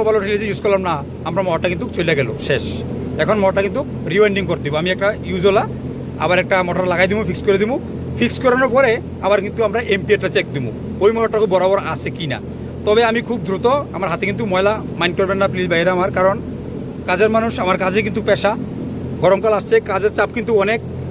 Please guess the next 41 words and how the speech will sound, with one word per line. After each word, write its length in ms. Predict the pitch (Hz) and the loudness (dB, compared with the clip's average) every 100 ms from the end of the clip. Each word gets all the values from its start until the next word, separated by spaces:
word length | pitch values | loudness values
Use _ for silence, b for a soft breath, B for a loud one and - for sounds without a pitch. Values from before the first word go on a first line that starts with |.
| - - | -10 -4
বলার 200 | 156 208 | 2 4
বাইরে। 120 | 208 208 | 6 4
আমি 80 | 208 | 2
যেখানে 220 | 190 196 208 - - - | 0 0 -2 -6 -10 -6
ভিডিওটা 200 | 185 233 | -2 0
করতেছি 200 | 220 - 214 | 0 0 2
অনেক, 120 | 202 175 | 2 0
দেখেন 180 | 175 196 165 | 0 0 0
হাতে 140 | 160 185 | -2 0
কিন্তু 140 | 208 196 | 0 0
অনেক 120 | 185 156 | 2 2
ঘাম, 120 | 349 - - - - - - - - | 2 -2 -8 -8 -8 -8 -8 -8 -2
ফ্যান 160 | 175 190 | 2 2
কিন্তু 140 | 202 220 | 0 2
চলতেছে, 340 | 214 208 214 226 226 220 - - - | 2 4 4 4 2 0 -12 -12 0
কুলিং 180 | 196 208 | 2 2
সিস্টেম 200 | 220 240 220 | -2 -2 -2
আছে, 120 | 214 | -2
তারপরেও 220 | 208 185 214 | -4 0 0
কিন্তু 120 | 202 208 | 2 0
অনেক 120 | 202 165 | 2 2
ঘাম 100 | 165 180 | 0 2
চলতেছে, 320 | 185 208 147 214 - - - - - 160 | 0 0 -2 -2 -4 -10 -10 -10 -4 4
আওয়াজও 200 | 202 208 | 4 4
শুনতে 140 | 185 185 | 0 -2
পাইতেছেন। 320 | 196 208 220 - - - - | 0 0 -2 -4 -12 -12 -6
তো 60 | - 214 | 0 2
আমরা 180 | 208 233 277 - - - | 2 0 -2 -6 -8 -2
অবশ্যই 380 | 202 233 262 277 - | 0 0 2 2 2
খুব 120 | 220 160 | -4 2
দ্রুত 180 | 196 226 226 | 2 2 2
আমরা 140 | 214 214 | 2 0
তিনটা 240 | 208 185 240 220 | -2 -2 -2 0
ওয়েলার 280 | 180 196 240 | 2 2 0
থার্মাল 220 | 185 165 160 | -4 -2 0
ওভারলোড 220 | 156 160 | 0 0
রিলে 120 | 151 170 | 0 0
আমরা 120 | 160 156 | 0 -2
এখানে 160 | 151 139 | 0 0
লাগাই 160 | 131 | 2
দিব। 100 | 131 | 0